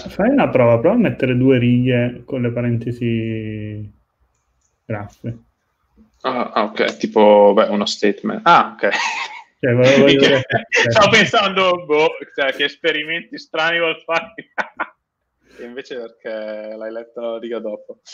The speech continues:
Speaker 2: Ok.
Speaker 1: Ah, no, no, non l'avevo visto, scusami, no, non l'avevo visto, lo giuro.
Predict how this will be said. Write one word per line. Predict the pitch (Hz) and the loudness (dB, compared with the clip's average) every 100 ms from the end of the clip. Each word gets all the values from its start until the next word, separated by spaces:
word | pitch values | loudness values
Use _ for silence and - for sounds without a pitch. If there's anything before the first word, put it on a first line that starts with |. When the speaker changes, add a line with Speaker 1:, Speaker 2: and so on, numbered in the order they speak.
| - _ _ | -20 _ _
Speaker 2:
Ok. | - 127 | -10 0
Speaker 1:
Ah, | 165 | 2
no, | 175 180 | 4 4
no, | 170 151 | 2 0
non | 151 | 2
l'avevo | 170 - 180 | 0 -2 -2
visto, | 160 131 120 123 | 0 -2 -4 -10
scusami, | - - 175 - 143 120 | -10 -2 -2 -2 -10 -4
no, | 175 | -4
non | 120 156 127 | -4 -6 -4
l'avevo | 170 139 147 | -4 -2 -4
visto, | - 143 - | -6 -10 -2
lo | 139 160 | -2 0
giuro. | 185 143 - 127 - | 0 -2 -2 -8 -10